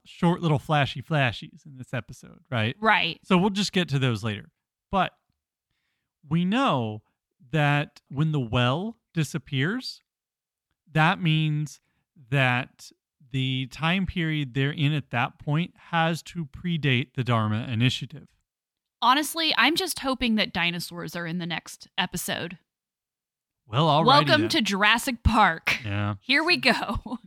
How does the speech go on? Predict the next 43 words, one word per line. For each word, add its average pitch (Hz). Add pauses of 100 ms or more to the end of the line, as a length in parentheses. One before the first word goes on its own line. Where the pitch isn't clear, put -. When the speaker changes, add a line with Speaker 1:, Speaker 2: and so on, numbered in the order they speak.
(120)
Speaker 2:
<laughs> -
Speaker 1:
That's, 180 (300)
that's 202
what 277
I 247
said 202
when 180
they 165
woke 139
up 131
on 143
the 131
island. 123
It's -
like, 185
"We're 190
back 214
on 202
the 196
island, 196
J 120
K, 120
it's 117
Jurassic 110
Park." 120
Speaker 2:
<laughs> 262 (360)
Speaker 1:
That 165
better 208
or 254
Speaker 2:
Which 294
Speaker 1:
worse? 143
Speaker 2:
island? 240
Speaker 1:
Yeah. 113
Speaker 2:
That 202
would 202
have 185
been 175
fun. 160
Speaker 1:
Sometime 185 (120)
before 208
the 208
nineteen 175
seventies, 117